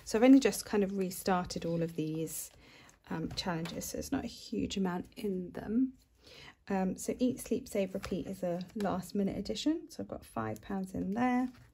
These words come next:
Where's the Lie has got ten.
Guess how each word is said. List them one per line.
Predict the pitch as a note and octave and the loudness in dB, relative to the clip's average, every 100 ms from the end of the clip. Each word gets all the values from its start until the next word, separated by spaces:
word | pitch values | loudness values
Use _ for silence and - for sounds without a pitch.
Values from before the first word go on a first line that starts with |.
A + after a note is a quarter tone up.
| _ - - - _ | _ -20 -20 -20 _
Where's | A#3+ A#3+ A#3+ | 4 4 4
the | G#3 | 2
Lie | G3 F#3+ F#3+ F#3 F#3 - - | 2 2 2 0 0 -4 -12
has | F#3+ - | -10 -8
got | - - - | -10 -12 -16
ten. | - C4+ B3+ B3 C4 | -8 -2 2 6 6